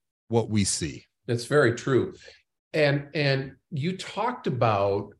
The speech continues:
Speaker 2: I, I loved on one of the podcasts that I listened to recently, you talked about the crisis of communication in banking. And we certainly have faced that, uh, over the last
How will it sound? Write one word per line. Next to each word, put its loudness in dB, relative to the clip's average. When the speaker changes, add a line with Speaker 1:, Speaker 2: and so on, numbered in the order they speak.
Speaker 2:
I, -6
I -2
loved 4
on -2
one -2
of -4
the -4
podcasts 0
that -4
I 2
listened -4
to -8
recently, -6
you -8
talked -4
about 2
the -4
crisis 0
of -4
communication -2
in -6
banking. -6
And 0
we 4
certainly 0
have 2
faced -2
that, -6
uh, -4
over -4
the 0
last 0